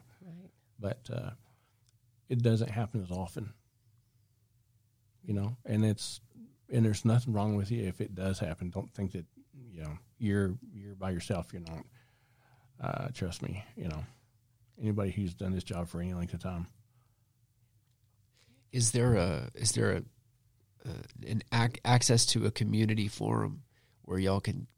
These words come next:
Speaker 3: where, where somebody that might be feeling alone can get, you know, talk to someone who is, who is also a medic or an E M T or a paramedic that can, that
Speaker 2: Sure.
Speaker 3: can talk together?
Speaker 2: Around here, I'm not for sure.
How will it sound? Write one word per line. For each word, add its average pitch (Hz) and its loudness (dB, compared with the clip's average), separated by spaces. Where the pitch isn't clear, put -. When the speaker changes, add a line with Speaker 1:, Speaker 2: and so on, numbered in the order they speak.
Speaker 3:
where, 95 0
where 107 2
somebody 117 6
that 92 2
might 107 2
be 104 -2
feeling 110 2
alone 95 -2
can 95 -4
get, 110 2
you 123 6
know, 104 6
talk 123 6
to 113 4
someone 110 6
who 110 6
is, 98 2
who 120 6
is 107 8
also 110 8
a 98 4
medic 98 4
or 95 2
an 95 0
E 95 2
M 92 0
T 95 2
or 87 -2
a 117 -4
paramedic 101 4
that 78 -2
can, 123 -2
that - 2
Speaker 2:
Sure. - 0
Speaker 3:
can 90 4
talk 139 4
together? - -4
Speaker 2:
Around 113 0
here, 156 4
I'm 110 2
not 98 -4
for - -16
sure. - -8